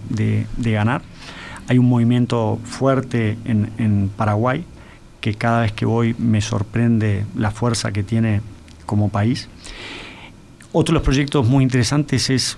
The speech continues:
uno que se llama Ciudad Izaya, que es en Guatemala,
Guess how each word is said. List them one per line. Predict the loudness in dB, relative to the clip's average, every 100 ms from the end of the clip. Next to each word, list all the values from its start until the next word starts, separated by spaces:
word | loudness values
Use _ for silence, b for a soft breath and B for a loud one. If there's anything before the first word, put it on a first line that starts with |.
| -6 2
uno | 4
que | 4
se |
llama | 4 2
Ciudad | 2 0 0 2 0 -2 -2
Izaya, | 0 2 2 2 0 -2 -4 -8
que | 0
es | 0 2
en | 2 2 2
Guatemala, | 2 2 2 4 4 2